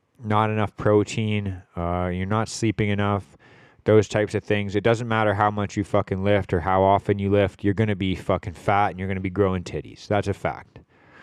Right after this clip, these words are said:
Um, so clean up your diet. And again, I'm not saying you have to fucking cut every single fucking bad thing out. I still have the occasional cheat meal now and then.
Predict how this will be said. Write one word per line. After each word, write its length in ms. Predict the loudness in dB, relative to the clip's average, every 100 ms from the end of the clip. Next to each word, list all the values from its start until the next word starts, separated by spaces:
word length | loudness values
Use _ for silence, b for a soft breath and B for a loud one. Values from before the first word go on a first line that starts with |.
| b -6
Um, 480 | -2 0 0 -2 -8 -4
so 300 | 4 6 4
clean 260 | 2 2 2
up 160 | 2
your 80 | 2
diet. 460 | 4 4 4 2 0
And 160 | -6
again, 400 | -2 0 -2 -4 -12 b b b b b b -6
I'm 140 | 0
not 180 | 0 2
saying 400 | 2 2 2 0
you 140 | 2
have 180 | 4 2
to 100 | 0
fucking 340 | 0 -2 -2
cut 300 | -4 -2 -2 -2
every 300 | -2 2 2
single 340 | 0 -2 -2
fucking 360 | -2 -2 -2 -4
bad 340 | 0 2 0
thing 240 | -2 -2 0
out. 240 | 0 -2
I 80 | -4
still 260 | -4 2 4
have 200 | 2 0
the 120 | -4
occasional 480 | -4 -2 -2 -2 -4
cheat 300 | -4 -4 -2
meal 220 | -2 -2
now 240 | -2 -2
and 120 | -2 -2
then. 360 | 0 0 -4